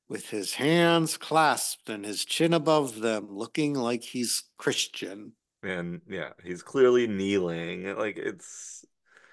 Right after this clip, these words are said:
Speaker 2: how many times are we gonna see this in a comic? Jews don't pray like that.
Speaker 1: It's not at all. It looks so, like, I mean, again, you saw him as a kid. He looked so Hasidic. Like, this guy would know. Like,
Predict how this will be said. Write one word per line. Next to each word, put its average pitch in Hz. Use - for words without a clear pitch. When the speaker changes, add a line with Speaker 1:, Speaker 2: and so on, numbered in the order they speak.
Speaker 2:
how 208
many 262
times 240
are 214
we 214
gonna 220
see 214
this 196
in 160
a 180
comic? 170
Jews 196
don't 202
pray 190
like 180
that. 135
Speaker 1:
It's -
not 113
at 110
all. 113
It 123
looks 135
so, 131
like, 165
I 202
mean, 165
again, 175
you 131
saw 196
him 220
as 139
a 113
kid. -
He 123
looked 123
so 151
Hasidic. -
Like, 104
this 123
guy 139
would 120
know. 131
Like, 117